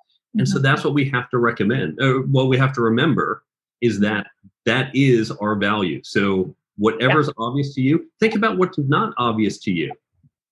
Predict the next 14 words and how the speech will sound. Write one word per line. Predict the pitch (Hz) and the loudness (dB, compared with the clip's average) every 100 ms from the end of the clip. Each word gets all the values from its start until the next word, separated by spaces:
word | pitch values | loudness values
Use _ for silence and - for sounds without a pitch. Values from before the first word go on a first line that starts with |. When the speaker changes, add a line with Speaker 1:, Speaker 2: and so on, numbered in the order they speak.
| _ | _
Speaker 1:
And | 123 131 | 0 2
then | 139 135 135 | 2 2 0
think | 143 143 | 0 2
about | 135 120 120 - | 2 2 -2 -2
putting | 117 131 | 0 2
yourself | 135 - 104 | 2 0 -2
in | 127 | 0
the | 120 - | -2 0
other | 107 113 | 0 0
person's | - 104 - 104 | 0 -2 0 -2
shoes, | 101 156 196 78 - | -2 0 0 -2 -2
right? | 95 110 | -2 -2
And | 101 | -2
flipping | - 170 113 | -2 0 2